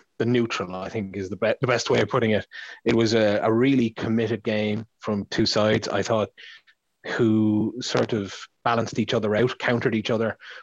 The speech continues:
particularly with the defenses on top. I thought, you know, um, neither team was allowed to play the way they wanted to. We didn't see from Connacht their normal sort of flow in attack,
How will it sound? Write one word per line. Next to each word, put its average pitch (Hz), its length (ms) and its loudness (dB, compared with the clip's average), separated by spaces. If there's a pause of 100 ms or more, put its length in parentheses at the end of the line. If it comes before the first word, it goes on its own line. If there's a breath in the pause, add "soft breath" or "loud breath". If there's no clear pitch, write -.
particularly 117 360 0
with 104 160 -2
the 123 60 -2
defenses 113 560 -4
on 101 160 -4
top. 107 340 -2
I 98 60 -2
thought, 104 240 -2 (120)
you 110 80 0
know, 104 200 0 (380 loud breath)
um, 107 360 2 (100)
neither 127 260 2
team 117 320 0
was 104 160 -2
allowed 107 320 -2
to - 120 -20
play 104 240 -2
the 101 100 -4
way 104 160 0
they 98 140 -2
wanted 104 360 -6
to. 123 200 -2 (200)
We 110 100 -2
didn't 113 260 -2
see 107 360 2
from 101 520 -2 (440 loud breath)
Connacht - 560 0
their 104 140 2
normal 107 380 2
sort 107 260 -4
of 101 80 -4
flow 113 440 2
in 104 100 -2
attack, - 480 -6